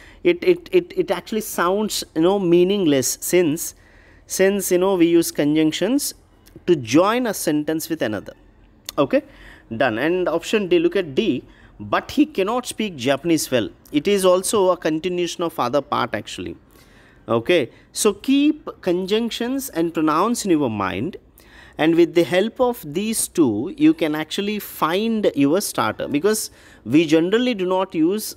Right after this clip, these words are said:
pronouns or conjunctions to start our paragraph. It cannot be a starting line, or it cannot be the beginning line. Okay.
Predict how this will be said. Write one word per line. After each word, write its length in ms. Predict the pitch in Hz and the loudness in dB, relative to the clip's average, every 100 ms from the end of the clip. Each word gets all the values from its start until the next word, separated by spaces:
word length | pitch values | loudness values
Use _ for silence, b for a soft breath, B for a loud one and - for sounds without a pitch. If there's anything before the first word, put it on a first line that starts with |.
| _ | _
pronouns 580 | 131 131 135 185 226 - | -4 0 2 2 0 -2
or 220 | 151 135 | -2 -2
conjunctions 760 | - 123 120 123 123 196 220 - | 0 0 0 0 -2 -4 -4 -4
to 140 | 151 | -4
start 560 | 127 - 123 123 165 - | -4 -2 0 0 0 -4
our 260 | 113 113 190 | -2 -2 -2
paragraph. 600 | - 123 101 90 - - - - | -2 -2 -2 -6 -10 -20 -6 -2
It 200 | 147 - | -2 0
cannot 440 | 160 160 180 - | 2 4 0 0
be 260 | 190 254 - B B B | -2 0 -4 B B B
a 80 | - | -4
starting 680 | 143 - 139 143 - 202 180 | -4 0 2 2 0 0 0
line, 380 | 110 117 120 107 | 0 0 0 0
or 140 | 139 | 0
it 160 | 135 - | -2 -2
cannot 400 | 143 143 151 131 | -2 0 -2 -2
be 160 | 190 | -2
the 100 | 202 | 0
beginning 480 | 127 131 131 147 139 | 0 0 2 2 2
line. 380 | 104 92 95 180 - b b b b b | 0 -2 -4 -8 -12 b b b b b
Okay. 420 | 120 156 240 | 0 2 0